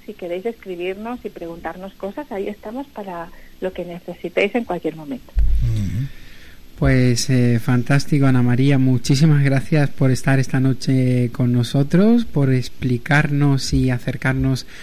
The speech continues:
Speaker 3: a la terapia floral y, bueno, pues, eh, desearte toda la suerte del mundo con este estupendo libro, manual y curso completísimo para ir, eh, conociendo, mm, todo este mundo.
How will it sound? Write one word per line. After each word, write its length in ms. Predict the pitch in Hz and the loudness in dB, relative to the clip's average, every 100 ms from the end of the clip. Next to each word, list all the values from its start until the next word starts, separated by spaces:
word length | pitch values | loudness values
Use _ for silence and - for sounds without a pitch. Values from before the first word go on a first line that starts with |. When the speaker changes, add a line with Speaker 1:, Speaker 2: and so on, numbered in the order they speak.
| - - - | -18 -18 -4
Speaker 3:
a 80 | 131 | -2
la 140 | 127 | 0
terapia 640 | 131 123 120 135 127 123 | 0 0 2 2 2 2
floral 560 | 123 - 123 123 139 165 | 0 0 2 2 2 2
y, 480 | 151 139 127 120 117 | 2 2 2 2 2
bueno, 320 | 113 117 110 113 | 2 0 -2 -6
pues, 300 | - - - | -6 -6 -6
eh, 240 | 127 120 | -4 -4
desearte 640 | 117 113 - 120 117 131 123 | -4 -4 -4 -4 -2 -2 0
toda 200 | 123 117 | 0 0
la 80 | 113 | -2
suerte 280 | 127 113 | -4 -2
del 200 | 123 120 | -2 0
mundo 280 | 120 120 120 | 0 0 -2
con 140 | 143 127 | -2 -2
este 600 | 120 - 120 117 117 113 - - | -4 -2 0 0 0 -4 -8 -8
estupendo 1080 | 131 120 - 127 117 139 143 139 131 123 120 | -2 -2 -2 -4 0 0 2 2 4 4 4
libro, 600 | 117 117 120 127 127 151 | 2 2 2 0 2 2
manual 720 | 156 135 120 123 135 147 165 180 - - - - | 2 0 0 0 2 2 2 0 -6 -14 -14 -6
y 380 | 143 135 131 120 - | 0 2 2 0 -6
curso 460 | - 135 120 - 156 | -6 -4 -4 -2 -2
completísimo 1200 | 156 139 127 117 123 120 117 135 - 139 139 156 | 0 0 0 0 0 0 0 -4 0 0 0 0
para 300 | 151 127 123 | 0 0 2
ir, 240 | 123 131 135 - - - - | 2 0 -2 -6 -18 -14 -4
eh, 220 | 131 120 | 0 0
conociendo, 1160 | - 120 117 - 127 120 117 117 113 113 110 107 | 0 0 0 0 2 2 2 4 4 2 2 -2
mm, 340 | 110 117 123 120 | -4 -6 -8 -4
todo 180 | 123 | -2
este 200 | 113 - | -2 -2
mundo. 300 | 113 110 110 | -4 -4 -6